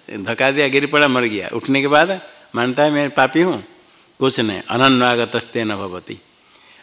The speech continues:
पर सपने में क्या हुआ, पुण्य पाप से कोई संबंध नहीं,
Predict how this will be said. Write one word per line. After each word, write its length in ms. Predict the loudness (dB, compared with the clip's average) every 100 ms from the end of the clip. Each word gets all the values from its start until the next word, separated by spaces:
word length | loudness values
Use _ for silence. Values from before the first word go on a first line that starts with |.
| _
पर 300 | -6 -2 -2
सपने 480 | -2 -4 -2 0
में 120 | 0 0
क्या 240 | 2 4
हुआ, 140 | 4
पुण्य 360 | 0 0 0 0
पाप 220 | 0 -2
से 160 | -2 -6
कोई 260 | 0 0
संबंध 420 | 2 0 2 2 2
नहीं, 340 | 2 2 0